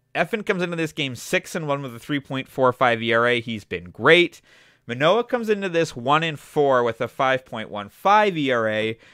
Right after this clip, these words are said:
but they finally made the switch of putting Danny Jansen behind the plate for Manoah. They've broken up this Kirk Manoah battery. Thank God.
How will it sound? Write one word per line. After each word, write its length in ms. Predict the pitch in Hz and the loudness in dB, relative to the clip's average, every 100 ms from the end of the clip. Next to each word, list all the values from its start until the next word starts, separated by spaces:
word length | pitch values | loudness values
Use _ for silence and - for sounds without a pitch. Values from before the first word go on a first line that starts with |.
| _ _ | _ _
but 160 | 143 139 | -4 -2
they 100 | 156 | -4
finally 380 | 156 160 185 214 | 0 -2 -2 -6
made 180 | 196 185 | -8 -10
the 80 | |
switch 320 | 185 - 147 165 | -12 -8 -8 -8
of 100 | 151 | -8
putting 280 | 139 135 | -8 -8
Danny 320 | 131 127 127 131 | -4 -2 -2 -4
Jansen 440 | 123 123 127 143 | -2 -2 -4 -2
behind 380 | 123 120 123 120 | 0 0 -2 -4
the 60 | |
plate 280 | 113 120 113 | -4 -4 -4
for 120 | 113 | -6
Manoah. 420 | 110 107 131 131 98 | -10 -4 0 0 0
They've 180 | 95 | -6
broken 360 | - 110 - 160 | -4 -4 -2 -4
up 160 | 147 147 | -4 -6
this 180 | 135 | -10
Kirk 380 | - - 127 - | -10 -4 -4 -2
Manoah 400 | 131 123 123 120 | -8 0 0 2
battery. 480 | 110 101 107 110 107 | 4 4 2 0 -4
Thank 480 | - - 120 131 - | -6 -4 -2 -4 -4
God. 360 | 120 120 127 | 0 2 2